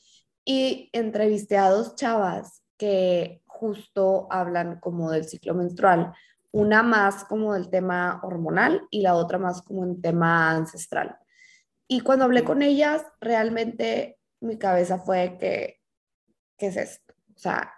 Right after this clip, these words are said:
Speaker 1: ¿qué es esto? ¿Qué es esto? ¿Qué es esto?". Desde ahí como que se me metió la espinita muy cañón, me empecé a investigar y todo.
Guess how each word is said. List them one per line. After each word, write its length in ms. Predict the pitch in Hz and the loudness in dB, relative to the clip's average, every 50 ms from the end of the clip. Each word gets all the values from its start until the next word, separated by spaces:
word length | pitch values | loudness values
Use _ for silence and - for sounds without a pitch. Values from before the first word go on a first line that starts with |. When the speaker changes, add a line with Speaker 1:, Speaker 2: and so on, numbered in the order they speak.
| _ _ | _ _
Speaker 1:
¿qué 100 | - 185 | -4 -2
es 100 | 180 190 | 0 0
esto? 280 | 190 202 202 - 240 | 0 0 0 -2 -2
¿Qué 100 | - 208 | 0 2
es 60 | 185 | 2
esto? 240 | 185 180 180 180 - | 2 0 0 -2 -8
¿Qué 80 | - 202 | -6 0
es 60 | - | 0
esto?". 380 | - 262 - - - 339 330 - - - - - _ _ | 2 2 0 -2 -6 -10 -10 -10 -14 -20 -20 -20 _ _
Desde 340 | - 208 226 233 220 214 226 | 2 6 6 8 8 8 8
ahí 160 | 214 208 208 | 8 8 6
como 240 | - - 240 247 254 | 4 2 0 0 0
que 100 | - 240 | -2 -2
se 140 | - 220 196 | 0 2 2
me 100 | 196 190 | 4 4
metió 280 | 190 190 185 - 190 185 | 2 2 2 2 2 2
la 80 | 196 | 2
espinita 480 | 202 202 - 233 220 208 202 208 208 208 | 0 -2 -4 -6 -6 -4 -4 -4 -2 -2
muy 240 | 208 202 202 202 202 | 0 0 -2 -2 -2
cañón, 580 | - 208 202 196 185 180 180 202 240 - - _ _ _ _ _ _ _ _ | -2 -2 0 0 0 0 0 -2 -4 -8 -14 _ _ _ _ _ _ _ _
me 760 | - 214 208 202 202 196 190 185 185 185 180 180 185 185 - 208 | -2 0 2 2 2 2 2 2 0 0 0 -2 -2 -4 -4 -4
empecé 360 | 208 202 202 202 190 - 196 | -4 -2 -2 -4 -2 -2 -2
a 40 | 185 | -2
investigar 580 | 185 185 208 208 - 202 196 196 185 190 185 | 0 -2 -4 -4 -4 -2 0 2 2 2 2
y 120 | 190 190 - | 0 0 0
todo. 460 | 185 180 175 175 180 185 - - - | 0 2 2 4 2 0 -2 -6 -12